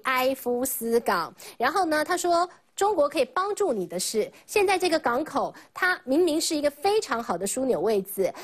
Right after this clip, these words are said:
但是呢，希腊政府无力开发，所以呢，中国说我来帮你开发，呃，钱我来，呃，然后人我来，技术我来，通通都我来。那你要做什么呢？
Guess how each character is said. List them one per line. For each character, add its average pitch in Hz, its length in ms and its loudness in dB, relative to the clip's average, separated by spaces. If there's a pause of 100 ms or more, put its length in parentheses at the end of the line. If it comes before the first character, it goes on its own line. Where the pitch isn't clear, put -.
但 349 160 2
是 311 160 0
呢， 254 140 4
希 330 260 0
腊 330 160 4
政 269 220 4
府 190 260 -6
无 262 240 2
力 349 220 4
开 202 340 -2
发， 190 320 0 (180)
所 302 140 -2
以 330 80 2
呢， 240 140 2
中 269 180 4
国 220 160 2
说 226 240 2
我 180 220 2
来 175 240 0 (160)
帮 359 340 2
你 196 200 0
开 202 360 -4
发， 196 400 -2 (240)
呃， 214 280 0
钱 247 380 2
我 240 200 2
来， 180 500 -2 (220)
呃， 208 260 2
然 202 160 2
后 277 100 2
人 254 240 2
我 247 200 4
来， 185 380 0
技 370 300 2
术 269 240 2
我 196 140 4
来， 170 220 -2
通 359 200 0
通 370 220 2
都 359 180 2
我 277 140 2
来。 190 260 0
那 320 140 2
你 269 80 2
要 269 100 2
做 330 160 0
什 - 180 0
么 196 100 -2
呢？ 247 200 0